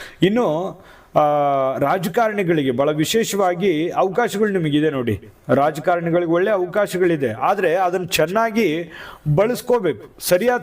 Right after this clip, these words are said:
ಸಮಯಕ್ಕೆ ಅದನ್ನ ಸರಿಯಾಗಿ ಉಪಯೋಗ ಮಾಡ್ಕೊಂಡಿದ್ದೆ ಆದ್ರೆ ರಾಜಕೀಯ ಕ್ಷೇತ್ರದಲ್ಲಿ ಒಳ್ಳೆ ಸ್ಥಾನಮಾನಗಳು, ಈ ಸಂಘ ಸಂಸ್ಥೆಗಳಲ್ಲಿ ಒಳ್ಳೆ ಸ್ಥಾನಮಾನಗಳು ಸಿಗುವಂಥ ಸಾಧ್ಯತೆಗಳು, ಲೀಡರ್‌ಶಿಪ್ ಕ್ವಾಲಿಟಿಗಳಿಗೆ ಏನೂ ಬರ ಇಲ್ಲ,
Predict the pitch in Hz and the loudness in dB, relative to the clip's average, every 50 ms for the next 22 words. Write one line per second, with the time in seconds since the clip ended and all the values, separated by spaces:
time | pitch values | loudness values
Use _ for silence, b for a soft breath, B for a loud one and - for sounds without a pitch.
0 | 240 - 214 196 196 196 175 160 214 202 180 170 170 165 165 160 147 - 147 147 | 0 -2 0 0 0 -2 0 0 0 2 2 2 0 0 0 0 0 0 2 2
1 | 165 180 185 196 180 196 180 147 147 156 - B B B B B B 139 151 160 | 2 2 2 0 0 0 0 0 -2 -6 -8 B B B B B B 2 2 2
2 | 151 226 269 269 262 247 233 202 190 180 170 139 170 165 160 156 147 131 139 139 | 2 2 2 2 2 0 0 0 0 -2 0 0 0 0 2 0 0 0 0 0
3 | 131 131 135 160 165 139 131 131 135 - - - - - 135 131 143 156 151 139 | 2 2 0 2 2 0 0 -2 -4 -10 -20 -10 -2 0 2 2 2 2 0 0
4 | - 214 214 180 - - - 170 165 135 165 147 143 147 156 160 151 131 131 147 | 0 0 0 0 0 0 0 0 2 2 2 2 2 2 2 2 2 0 0 0
5 | 147 143 151 165 185 190 180 - - 147 139 143 147 143 139 131 127 127 120 127 | 0 0 2 2 2 0 -2 0 0 0 0 0 0 0 0 2 2 2 2 2
6 | 123 120 127 139 151 - - 202 214 220 220 - - 202 196 196 - - 202 190 | 2 2 2 2 2 0 0 0 0 0 0 0 0 0 0 0 -2 0 0 2
7 | 170 170 160 156 151 151 143 131 143 156 147 - - 135 139 156 165 160 156 147 | 2 2 2 2 0 0 0 2 0 0 -2 0 0 0 0 0 0 0 0 0
8 | 143 135 131 131 131 - - 120 117 127 123 123 120 131 131 120 - - 117 117 | 0 0 0 0 0 -2 -4 -4 0 0 0 0 0 0 0 0 0 -2 -2 0
9 | 120 127 117 123 123 127 131 139 139 131 B B B B B B 147 160 180 190 | 0 0 2 2 2 2 2 0 0 -4 B B B B B B 2 2 2 2
10 | 196 196 185 - 196 170 147 - - 175 170 170 180 175 160 175 170 175 170 170 | 0 -2 -2 -2 -2 -2 -2 0 0 0 2 2 0 0 0 0 2 2 2 0
11 | 156 135 139 160 175 190 208 202 190 143 135 135 143 156 165 156 147 139 | 0 0 0 0 0 0 0 0 0 0 0 2 2 2 2 0 0 -2